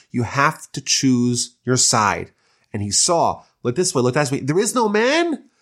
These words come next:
And what does he do? He strikes down the Egyptian. That is a description of Moses' first day as an adult. And the next day he went out, and behold,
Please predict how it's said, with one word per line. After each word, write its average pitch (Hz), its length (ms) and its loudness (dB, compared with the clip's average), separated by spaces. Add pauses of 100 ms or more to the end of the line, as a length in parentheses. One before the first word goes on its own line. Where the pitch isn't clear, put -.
(140)
And 120 120 -4
what 156 80 2
does 165 100 0
he 156 100 0
do? 156 400 -2 (160)
He 147 200 -6
strikes - 760 -2 (280)
down 92 460 -2 (140)
the 139 180 0
Egyptian. - 540 -2 (300)
That 123 220 0
is 151 120 2
a 170 80 2
description 120 420 0
of 110 120 0
Moses' 113 540 0
first 117 340 0
day 95 200 -4
as 98 180 -8
an 107 100 -2
adult. 135 520 0 (500)
And 151 100 2
the 190 40 4
next 277 240 0
day 98 120 0
he 95 120 0
went 170 280 2
out, 104 240 0
and 185 100 -2
behold, 117 400 2